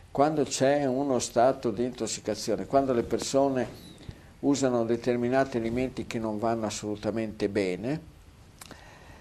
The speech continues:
è possibile che ci possa essere così, come una, come reazione, un, un innalzamento della pressione arteriosa. E per evitare che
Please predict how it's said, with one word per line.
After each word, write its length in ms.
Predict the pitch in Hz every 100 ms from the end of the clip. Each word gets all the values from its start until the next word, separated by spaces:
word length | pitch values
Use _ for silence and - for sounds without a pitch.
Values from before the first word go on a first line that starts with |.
| - - - - - - - -
è 140 | - 165
possibile 680 | 208 190 - 170 151 175
che 140 | 170 160
ci 140 | 147
possa 380 | 151 156 - 143
essere 880 | 131 - 156 156 160 151 135 127 120
così, 360 | 131 113 135 - - - -
come 400 | - 135 135 131
una, 480 | 127 127 123 117 113
come 240 | 131 139
reazione, 540 | 139 160 160 131 131 143
un, 300 | 127 127 123 -
un 160 | 151 147
innalzamento 880 | 135 135 131 135 131 131 135 147
della 340 | 135 117 113 117
pressione 800 | 117 117 110 - 90 85 104 101
arteriosa. 800 | - 117 - 110 101 90 113 - - - - - - - - - - - - - -
E 160 | - 196
per 220 | 196 208
evitare 800 | 185 165 165 135 117 101 104 -
che 360 | - 147 139